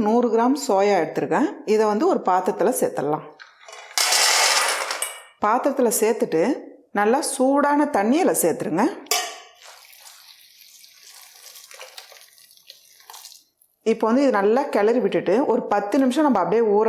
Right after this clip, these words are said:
விடலாம். நம்ம அப்படியே ஊற விட்டோமா, அதுல இருக்க அழுக்கெல்லாம் வெளியே வந்துரும். அப்படியே இருக்கட்டும். பாருங்கம்மா, பத்து நிமிஷம் ஊறினதும் நான் அந்த தண்ணி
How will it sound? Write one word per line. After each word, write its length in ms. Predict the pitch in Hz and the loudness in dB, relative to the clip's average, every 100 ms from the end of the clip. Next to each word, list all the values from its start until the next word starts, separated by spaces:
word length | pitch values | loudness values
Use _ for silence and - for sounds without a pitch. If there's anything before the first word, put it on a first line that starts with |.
| 196 | 2
விடலாம். 360 | 165 147 190 311 - 202 | 2 2 2 0 -2 -2
நம்ம 120 | 208 190 | 0 2
அப்படியே 200 | 180 262 254 240 | 2 2 2 2
ஊற 120 | 277 240 | 4 2
விட்டோமா, 340 | 180 160 156 208 269 | 0 0 0 0 0
அதுல 220 | 208 208 208 | 2 2 2
இருக்க 180 | 214 208 233 | 2 2 2
அழுக்கெல்லாம் 520 | 202 233 233 220 277 | 2 2 2 2 2
வெளியே 220 | 185 202 202 | 2 4 2
வந்துரும். 340 | 165 151 160 330 - - - - | 2 2 2 0 -4 -16 -10 -4
அப்படியே 260 | 175 - 202 | -2 0 2
இருக்கட்டும். 360 | 180 151 214 320 - - - - | 2 0 0 -2 -6 -20 -8 0
பாருங்கம்மா, 380 | 220 226 196 285 415 220 | 2 2 2 0 0 -2
பத்து 220 | 214 277 | 0 0
நிமிஷம் 320 | 262 254 339 262 | 2 2 2 4
ஊறினதும் 500 | 254 254 196 170 285 - | 4 4 2 2 0 0
நான் 140 | 220 208 | 0 2
அந்த 160 | 202 202 | 0 0
தண்ணி 200 | 214 254 | 2 2